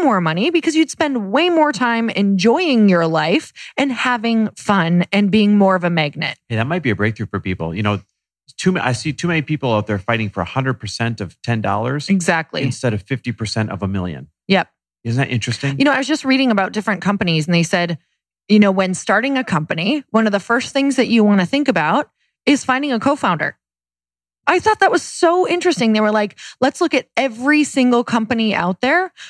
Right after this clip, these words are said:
Speaker 1: What they ended up doing was getting a co-founder.
Speaker 2: Yep.
Speaker 1: So the f-, very first thing that people do is they start a company and then they go, "Who else can I bring in? Because two minds are better than one."
Speaker 2: Yep.
Speaker 1: And I just think that in this, like, self-employed entrepreneur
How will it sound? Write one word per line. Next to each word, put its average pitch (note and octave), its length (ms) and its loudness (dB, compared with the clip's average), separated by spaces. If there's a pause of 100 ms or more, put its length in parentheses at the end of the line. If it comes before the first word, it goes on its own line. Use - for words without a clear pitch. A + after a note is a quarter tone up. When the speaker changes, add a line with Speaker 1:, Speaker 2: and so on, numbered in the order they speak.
(140)
Speaker 1:
What B3 280 2
they B3 140 0
ended B3+ 280 0
up C4 180 -2
doing G#3+ 500 2 (100)
was A#3 160 4
getting G3+ 220 4
a F#3+ 80 2
co-founder. F3+ 720 -2
Speaker 2:
Yep. B2+ 160 -4 (420)
Speaker 1:
So B3 180 2
the A3+ 100 2
f-, - 220 -10
very D#4 440 2
first - 480 -2
thing B3+ 200 0
that G#3 140 0
people A3 220 0
do G#3+ 160 4
is F#3 100 2
they G3 120 0
start G#3+ 220 0
a G#3+ 40 -4
company G#3 320 0
and G3+ 100 4
then F#3+ 120 4
they F#3+ 100 2
go, F3+ 260 2 (480)
"Who B3+ 80 6
else A#3 160 2
can A3 140 -4
I G3+ 80 0
bring F#3 240 0
in? E3 160 -2
Because G#3 340 0
two - 160 -2
minds G3+ 260 2
are G3 60 2
better E3+ 220 0
than F3 160 2
one." D3 380 0
Speaker 2:
Yep. E3+ 140 -4 (600)
Speaker 1:
And A#3 300 0
I A3 100 0
just A3 240 -4
think A3+ 200 0
that G#3 280 -2
in G#3+ 200 2
this, G3+ 280 0
like, F#3 300 0 (100)
self-employed G3 1160 2 (320)
entrepreneur G3+ 1120 2